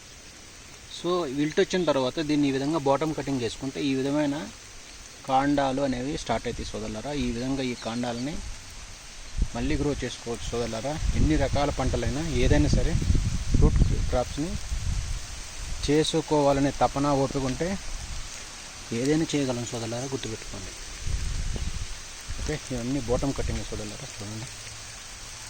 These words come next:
బాటమ్ కటింగ్ చూడండి, బాటమ్ కటింగ్.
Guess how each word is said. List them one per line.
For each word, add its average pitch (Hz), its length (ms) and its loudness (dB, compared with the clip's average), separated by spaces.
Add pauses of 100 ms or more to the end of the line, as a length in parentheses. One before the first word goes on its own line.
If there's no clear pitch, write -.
(3000)
బాటమ్ 117 220 -8
కటింగ్ 104 280 -10
చూడండి, 110 460 -12 (3750)
బాటమ్ 107 220 -8
కటింగ్. - 280 -12